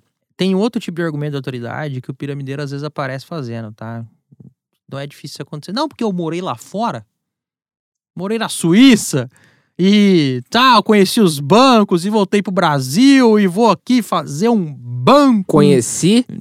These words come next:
Speaker 2: Sou sócio.
Speaker 1: Sou sócio, é, e tal, e faz, faço, aconteço. Então,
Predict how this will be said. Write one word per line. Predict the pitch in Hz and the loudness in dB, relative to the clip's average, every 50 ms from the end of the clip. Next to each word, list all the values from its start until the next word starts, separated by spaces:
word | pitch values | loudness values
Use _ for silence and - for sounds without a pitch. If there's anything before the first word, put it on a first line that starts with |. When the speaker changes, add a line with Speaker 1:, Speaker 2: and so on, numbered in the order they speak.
| - - _ _ _ _ | -16 -18 _ _ _ _
Speaker 2:
Sou | - - - 180 196 | -12 -6 -2 -2 -2
sócio. | - - - - 170 208 214 - - - 143 | -2 -2 -2 2 2 2 2 0 -2 -4 -4
Speaker 1:
Sou | 180 156 | -4 -4
sócio, | - - - 196 208 240 254 233 180 - - - 180 170 180 | -6 -4 0 2 4 4 4 2 0 -2 -4 -4 -4 -4 -4
é, | 208 226 226 202 185 165 151 | -6 -8 -8 -8 -8 -10 -10
e | 143 - _ _ _ - | -14 -16 _ _ _ -2
tal, | - 262 277 269 254 233 220 208 | 2 4 4 4 4 4 4 2
e | 196 185 | 0 -2
faz, | - - 185 175 156 143 - | -2 -4 -4 -4 -4 -6 -4
faço, | - 233 247 233 - - | -2 0 0 0 -2 -6
aconteço. | - - 180 165 151 143 _ - 262 277 285 277 262 226 196 - - | -8 -6 -6 -6 -6 -8 _ -4 0 0 2 2 2 0 -2 -6 -10
Então, | - 240 240 254 220 185 | -8 -6 -4 -4 -4 -4